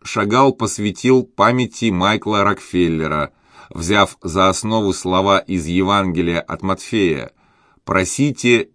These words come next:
и дано будет вам, идите и обрящите, стучите и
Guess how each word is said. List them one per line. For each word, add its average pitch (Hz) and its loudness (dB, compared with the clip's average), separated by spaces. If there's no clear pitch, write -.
и 107 0
дано 113 0
будет 82 -2
вам, 71 -4
идите 98 0
и - -4
обрящите, 127 0
стучите 123 0
и - -2